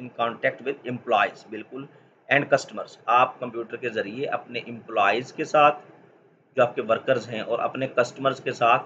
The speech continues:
in touch रह सकते हैं, contact में रह सकते हैं। Again वही बात कि customers बहुत ज़्यादा हों,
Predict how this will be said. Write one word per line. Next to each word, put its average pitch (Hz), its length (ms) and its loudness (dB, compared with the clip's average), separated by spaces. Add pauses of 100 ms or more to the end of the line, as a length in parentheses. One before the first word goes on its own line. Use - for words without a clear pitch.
(220)
in 123 200 -8
touch 117 180 0
रह 98 120 -4
सकते - 320 -20
हैं, - 100 -20 (120)
contact 117 360 -6
में 98 100 -4
रह 82 120 0
सकते - 180 -14
हैं। - 160 -20 (1200)
Again 170 200 2
वही 190 140 8
बात 185 260 8
कि - 60 -4
customers 180 500 2
बहुत 160 240 -2
ज़्यादा 131 280 6
हों, 160 360 6